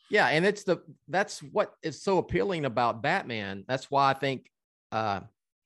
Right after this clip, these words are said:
he's up there. If he's not the most popular comic book superhero character, uh, with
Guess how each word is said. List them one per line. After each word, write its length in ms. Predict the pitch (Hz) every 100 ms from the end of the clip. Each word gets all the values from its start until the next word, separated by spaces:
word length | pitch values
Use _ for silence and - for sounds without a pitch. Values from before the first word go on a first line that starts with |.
| _ _ _ _
he's 240 | 147 160
up 220 | 160 147 -
there. 200 | 107 104
If 100 | 131
he's 180 | 175
not 280 | 160 156 151
the 60 | 131
most 460 | 120 123 117 - - _ -
popular 760 | 135 139 135 120 113 107 104 _ _ _ _ _ _ -
comic 340 | 139 131 107
book 160 | 113 -
superhero 560 | 131 117 110 117 107
character, 600 | - 107 98 - 95 92 - _ _ _ _ _ _ _ _
uh, 280 | 101 92 82 80 - _ _ _ -
with 140 | 123